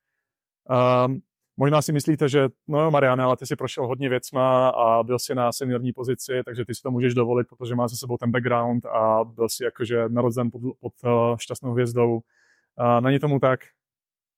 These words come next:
Co chci říct, je to, že, eh, já už nejsem chytrej. Já ří-, říkám lidem, že já už jsem jenom zkušenej v podstatě. A ty lidi, kteří jsou chytří-, chytřejší než já, jich je už jako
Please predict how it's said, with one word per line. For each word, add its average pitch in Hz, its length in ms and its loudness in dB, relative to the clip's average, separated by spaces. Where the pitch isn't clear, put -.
Co 135 100 -2
chci 147 160 2
říct, 139 180 4
je 139 100 4
to, 147 140 4
že, 139 160 4
eh, 127 440 4
já 135 160 4
už 139 180 0
nejsem 143 380 0
chytrej. 110 460 -2
Já 113 160 -2
ří-, 127 260 -2
říkám 127 200 0
lidem, 123 180 0
že 127 100 0
já 127 80 4
už 127 80 -2
jsem 139 100 -4
jenom 135 140 0
zkušenej 120 440 -6
v - 80 -20
podstatě. 123 480 -4
A 120 420 4
ty 139 80 2
lidi, 127 180 2
kteří 135 200 0
jsou 131 160 -2
chytří-, 135 420 -6
chytřejší 131 480 -6
než 127 120 0
já, 123 360 4
jich 123 260 -6
je 127 100 0
už 123 200 -4
jako 120 400 0